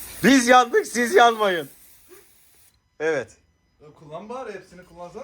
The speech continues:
Speaker 2: Parasını aldın zaten.
Speaker 1: Ya zaten o büyük kap yani. Onu <laughs> baksana abi hiç gerek kalmadı.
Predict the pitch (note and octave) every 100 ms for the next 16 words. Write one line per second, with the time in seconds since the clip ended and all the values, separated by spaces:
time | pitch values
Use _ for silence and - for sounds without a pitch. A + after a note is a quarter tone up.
0 | F4 - D#3 D#3 E3+ G3+ G3+ G3 A#3 G3
1 | D#3+ C#3+ B2 _ _ _ _ _ _ _
2 | _ _ A2 B2 B2 A#2+ C3 D3 E3 E3
3 | F3+ D3+ C3 G3 A3 G#3+ G3 F3 D#3 C#3
4 | C3 A#2 C3+ D#3+ E3 - B3 - - A#3
5 | C4+ - - - - _ B2 B2 - F#3
6 | F#3+ G3+ A3+ E3+ D#3 - - C3 E3 E3+
7 | G3 F3+ D#3 B2+